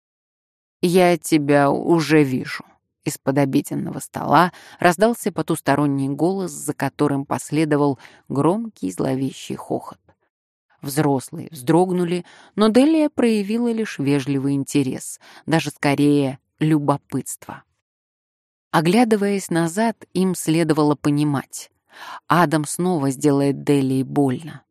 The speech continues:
Это лишь вопрос времени. Он был ей любопытен. И ничего удивительного. Она девятилетняя девочка, а он десятилетний мальчик. У него уже воняли ноги и пробивались волосы под мышками.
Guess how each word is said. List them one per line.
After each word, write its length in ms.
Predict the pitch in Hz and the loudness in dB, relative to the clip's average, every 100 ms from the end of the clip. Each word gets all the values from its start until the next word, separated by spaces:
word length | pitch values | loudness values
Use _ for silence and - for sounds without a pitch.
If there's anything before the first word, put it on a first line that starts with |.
| - | 0
Это 280 | 190 208 - | 2 2 -2
лишь 260 | 139 131 - | -6 -6 -6
вопрос 460 | 135 - 139 - | -6 -6 -10 -8
времени. 580 | 135 135 127 143 - 147 _ _ _ - - - _ | -4 -4 -4 -8 -14 -18 _ _ _ -20 -20 -20 _
Он 280 | - 247 269 | -2 2 2
был 200 | 233 226 | 0 -4
ей 280 | 208 214 214 | -6 -6 -6
любопытен. 1000 | 202 202 190 196 - 175 - - - 143 _ _ | -6 -6 -6 -8 -4 -2 -2 -8 -16 -20 _ _
И 80 | 151 | 2
ничего 480 | 156 139 - 135 139 | 2 2 0 0 2
удивительного. 840 | 143 180 220 190 - 131 - - - - - | 2 -2 -2 -6 -8 -10 -12 -14 -18 -20 -8
Она 400 | - 139 147 202 | -2 0 0 -2
девятилетняя 800 | 160 131 - 127 127 - 135 131 | -2 -4 -6 -6 -6 -4 -2 -2
девочка, 640 | 131 131 135 135 - 196 202 - - | -2 -4 -4 -8 -10 -10 -10 -14 -4
а 160 | 131 151 | 2 4
он 260 | 202 269 | 4 2
десятилетний 840 | 254 233 190 - 143 160 - 214 214 | -2 -2 -6 -4 -4 -4 -6 -6 -4
мальчик. 720 | 190 135 123 - - - _ - - - | -2 -4 -6 -12 -20 -20 _ -20 -20 -2
У 40 | |
него 220 | 208 277 294 | 2 6 4
уже 220 | 147 139 | 2 0
воняли 480 | 135 139 143 143 143 | 0 0 0 0 0
ноги 580 | 139 180 233 165 143 147 | 0 -2 -2 -2 -4 -4
и 60 | |
пробивались 800 | - 147 139 131 139 147 139 - | -4 -2 0 0 2 2 -2 -6
волосы 560 | 139 160 147 147 - - | -2 0 0 -4 -10 -4
под 180 | 127 | -4
мышками. 640 | 143 139 - - - - 156 | -2 -4 -6 -10 -12 -12 -16